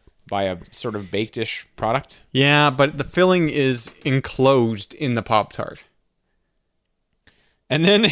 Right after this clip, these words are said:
Speaker 1: <laughs>
Speaker 2: That's my biggest problem
Speaker 1: Oh,
Speaker 2: with it.
Speaker 1: yeah, right. Well,
Speaker 2: Right.
Speaker 1: yeah.
Speaker 2: Yeah.
Speaker 1: Um,
Speaker 2: 'Cause if we're calling, if we're calling an ice cream sandwich a sandwich, then a Pop-Tart is the reason why it's not a sandwich is because it's enclosed.
Speaker 1: Yes.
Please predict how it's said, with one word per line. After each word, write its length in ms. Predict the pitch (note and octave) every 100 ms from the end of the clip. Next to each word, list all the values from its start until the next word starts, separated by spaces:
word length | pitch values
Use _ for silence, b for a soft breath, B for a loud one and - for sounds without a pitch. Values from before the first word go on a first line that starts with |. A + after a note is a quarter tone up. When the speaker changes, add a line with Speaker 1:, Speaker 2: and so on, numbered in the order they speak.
| -
Speaker 1:
<laughs> 140 | - -
Speaker 2:
That's 220 | D3 C4
my 120 | E3
biggest 380 | D3+ C#3 C3+ -
problem 360 | C3+ B2 A#2+
Speaker 1:
Oh, 60 | B2+
Speaker 2:
with 80 | A2+
it. 40 |
Speaker 1:
yeah, 180 | A#2+ G2
right. 320 | - A#2+ F#2 -
Well, 240 | G#2+ F2+
Speaker 2:
Right. 200 | A2 A2 -
Speaker 1:
yeah. 200 | F#2 E2 - _
Speaker 2:
Yeah. 260 | A#2 A2 A2 -
Speaker 1:
Um, 500 | A#2 C3+ E3 C#3 B2+ - _ _ _ _ _
Speaker 2:
'Cause 120 | - C3
if 100 | G3+
we're 80 |
calling, 400 | G#3+ G#3+ G#3 F#3+ D#3+
if 80 |
we're 60 | E3
calling 460 | F#3+ G3 F3+ D3 -
an 240 | D3 C3+ C3+
ice 180 | D3+ -
cream 520 | - C#3 C3 A#2+ A#2
sandwich 400 | - C#3+ C3+ A2+
a 60 | -
sandwich, 460 | A#2 A2+ G#2 G2+ - - _ - - -
then 400 | A#2+ A#2 A#2 A2+ G#2+ _ _ _ _
a 60 | A#2
Pop-Tart 600 | D3 D3+ - A#2 A2 - _ _ _ _ -
is 280 | B2+ G#2+ A2+ - _
the 120 | - A#2+
reason 260 | C3 B2
why 140 | A#2 A2+
it's 140 | A2
not 120 | A#2
a 20 | A2
sandwich 400 | - G#2+ G#2 G#2
is 80 |
because 260 | G2 G#2+ G#2+
it's 140 | G2+
enclosed. 440 | G2+ G2 - - -
Speaker 1:
Yes. 440 | A#2+ G#2+ - -